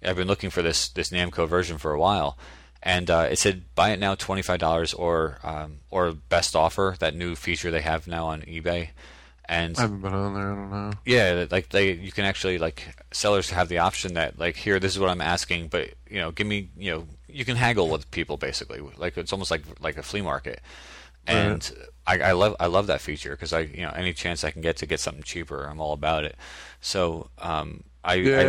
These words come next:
Speaker 2: that's what you're about.
Speaker 1: Yeah, exactly. <laughs> Yeah, when my cheapness comes out. Um, <laughs> so,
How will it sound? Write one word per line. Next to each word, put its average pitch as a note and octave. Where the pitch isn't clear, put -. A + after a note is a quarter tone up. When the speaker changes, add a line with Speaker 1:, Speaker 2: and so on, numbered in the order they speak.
Speaker 2:
that's C3+
what B2+
you're B2+
about. A2
Speaker 1:
Yeah, E2+
exactly. E2
<laughs> -
Yeah, G2
when F#2+
my F2
cheapness E2
comes E2
out. E2
Um, F#2
<laughs> -
so, -